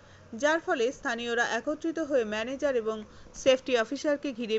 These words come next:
বিক্ষোভ প্রদর্শন করেন। স্থানীয়দের অভিযোগ, ইসিএল কর্তৃপক্ষ অবৈধভাবে কয়লা খনিতে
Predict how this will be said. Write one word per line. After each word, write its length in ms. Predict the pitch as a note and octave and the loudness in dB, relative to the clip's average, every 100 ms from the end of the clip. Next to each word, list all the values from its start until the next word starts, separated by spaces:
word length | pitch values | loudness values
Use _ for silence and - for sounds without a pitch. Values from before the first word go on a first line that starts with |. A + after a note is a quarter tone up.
| G3 | -2
বিক্ষোভ 280 | A#3 - D4 | -8 -4 -2
প্রদর্শন 420 | G#3+ F3+ F3+ - D#3+ - | -2 -2 -2 -2 -4 -4
করেন। 200 | G2 G#2+ - - - - | -8 -10 -18 -20 -20 0
স্থানীয়দের 500 | - A#3+ B3 B3 B3 A#3 | 0 2 2 4 4 2
অভিযোগ, 300 | D4 C4+ G#3+ - | 2 2 2 -2
ইসিএল 300 | A3 - A#3+ A#3 | -6 0 0 2
কর্তৃপক্ষ 500 | A#3 A3+ C#4 D4 - A#3+ A3 - - - A3+ | -2 0 -2 -4 -2 -4 -4 -8 -20 -4 0
অবৈধভাবে 560 | A#3+ D4+ E4 E4+ E4 E4 - | 2 4 2 4 2 2 2
কয়লা 240 | A3+ A#3 B3 | 2 2 -2
খনিতে 360 | A#3 A#3 A#3 | -6 -4 0